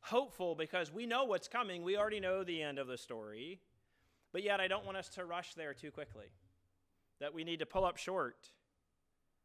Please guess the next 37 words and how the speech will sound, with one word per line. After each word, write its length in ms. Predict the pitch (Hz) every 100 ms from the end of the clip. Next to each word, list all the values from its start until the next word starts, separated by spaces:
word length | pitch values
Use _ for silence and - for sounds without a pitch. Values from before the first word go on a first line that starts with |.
| _ _ _
that 120 | 156
we 100 | 175
need 200 | 196 202
to 120 | 190 185
not 380 | 180 220 -
think 240 | - 196 190
of 160 | 175
this 240 | 151 214 -
day 560 | 147 139 127 127 151
as 160 | 175 131
resurrection, 720 | 151 143 143 123 123 - 156
even 240 | 160 160
though 140 | 156 147
every, 420 | 156 160 156 131 - - -
every 220 | 165 170
Sunday 760 | 151 190 202 196 160 151 156 170 - -
throughout 400 | 175 165 170 160
the 100 | 160
year, 280 | 175 233 180
including 400 | 151 214 269 226
the 100 | 165
Sundays 500 | 180 180 170 156 143
in 220 | 156 139
Lent, 520 | 151 214 151 226 - _ _ _
are 200 | 160 160
a 40 | 151
little 300 | 160 175 147
bit 260 | 147 156
of 140 | - 139
the 100 | 131
resurrection, 840 | 127 123 117 110 - 123 135 190 - _ _ _ _ -
right? 320 | 156 180 208 -
It's 200 | 175 -
the 120 | 170
Sundays 680 | - 196 214 196 185 165 - -
in 320 | 196 220 143
Lent, 460 | 117 113 - _